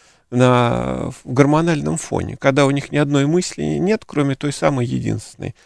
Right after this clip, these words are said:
связанной с изготовлением, э, незапланированных потомков. Значит, здесь есть вопрос о спорте, значит, о том, заниматься спортом, профессиональный спорт вреден, об этом я говорю. А нормальный спорт, если вы занимаетесь спортом, вам там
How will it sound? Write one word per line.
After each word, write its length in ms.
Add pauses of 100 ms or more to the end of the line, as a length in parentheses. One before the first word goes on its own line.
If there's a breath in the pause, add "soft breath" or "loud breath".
(120)
связанной 680
с 140
изготовлением, 720 (500 soft breath)
э, 420
незапланированных 840
потомков. 560 (1120 loud breath)
Значит, 280
здесь 220
есть 200
вопрос 500
о 320
спорте, 720 (140)
значит, 420
о 80
том, 220
заниматься 480
спортом, 640
профессиональный 800
спорт 420
вреден, 540
об 160
этом 280
я 140
говорю. 480
А 100
нормальный 560
спорт, 360
если 220
вы 120
занимаетесь 540
спортом, 480
вам 160
там 200